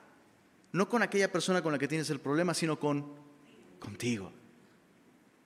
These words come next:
Dándote a ti un nuevo corazón. Acabamos de escuchar el testimonio de Susi. Cómo Dios le dio a ella la capacidad de perdonar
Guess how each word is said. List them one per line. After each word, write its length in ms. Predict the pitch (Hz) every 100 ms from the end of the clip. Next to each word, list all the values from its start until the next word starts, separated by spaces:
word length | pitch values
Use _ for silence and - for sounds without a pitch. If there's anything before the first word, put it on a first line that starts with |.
| _
Dándote 360 | 165 185 170 151
a 80 |
ti 260 | - 180 180
un 100 | 160
nuevo 240 | 147 147
corazón. 600 | - - - - 165 156 170
Acabamos 480 | - 175 190 226 202
de 60 | 190
escuchar 300 | 156 202 202
el 80 |
testimonio 480 | 185 160 160 165 175
de 60 | 139
Susi. 480 | - - - - - - - - - - - - - _ _ -
Cómo 220 | 151 190
Dios 640 | 151 151 202 220 214 165 196 - - -
le 160 | 139
dio 240 | 156 190 185
a 160 | 156
ella 640 | 160 196 262 208 185 120 101 - - - - - - - -
la 100 | 139
capacidad 840 | - - 170 - 151 156 208 233 208 - - -
de 80 |
perdonar 840 | 131 147 135 147 170 220 240 208